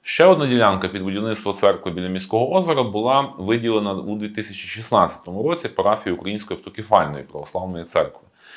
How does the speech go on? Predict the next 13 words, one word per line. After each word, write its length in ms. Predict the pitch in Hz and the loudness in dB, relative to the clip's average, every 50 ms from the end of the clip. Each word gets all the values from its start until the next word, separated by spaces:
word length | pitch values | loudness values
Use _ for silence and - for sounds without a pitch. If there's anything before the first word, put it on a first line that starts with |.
| - - - - _ | -20 -20 -20 -20 _
Обидві 500 | - 113 131 180 220 202 196 196 180 - - | -4 4 6 6 6 6 4 4 4 4 2
земельні 420 | 113 123 127 131 139 143 135 123 | 0 0 2 4 4 4 4 2
ділянки 420 | 117 117 107 98 92 92 95 - 123 | 2 4 6 6 6 4 2 -2 -2
розташовані 560 | 113 117 - - - - 165 160 156 147 131 | -4 -2 -6 -8 0 2 2 2 2 0 -2
поряд 640 | 117 - - _ 123 123 131 135 123 113 107 - - | -4 -6 -8 _ 0 4 6 8 8 8 6 6 0
із 200 | - 104 104 101 | -2 -2 -2 -2
зеленою 580 | 95 92 95 95 101 104 104 101 98 95 92 90 | -2 -2 0 2 4 4 2 0 -2 -4 -4 -2
зоною, 420 | 90 101 117 135 139 127 113 101 | 0 2 2 2 2 0 -2 -4
яку 260 | 92 90 95 - 113 | -4 -4 -4 -6 -4
відвели 420 | 107 101 90 85 101 101 104 101 95 | -4 -4 -2 0 2 2 2 2 0
для 220 | 87 90 95 98 | -2 -2 -4 -4
будівництва 640 | 95 87 82 85 85 82 87 95 92 95 - - 87 | -4 -6 -8 -8 -8 -8 -8 -8 -10 -12 -10 -10 -10
кортів. 500 | - - - 113 113 104 95 - - - | -10 -6 2 6 6 6 6 2 -2 -14